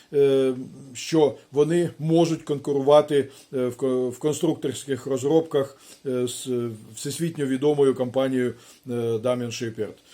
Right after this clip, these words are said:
Ідея дуже цікава і дуже перспективна, як на мою думку.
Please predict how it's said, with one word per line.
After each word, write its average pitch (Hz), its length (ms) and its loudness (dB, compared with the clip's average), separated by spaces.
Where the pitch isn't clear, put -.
Ідея 147 520 4
дуже 147 320 0
цікава 156 540 2
і 123 60 -10
дуже 135 280 -4
перспективна, 135 680 -6
як 113 220 -6
на 113 60 -8
мою 117 300 -4
думку. 104 400 -10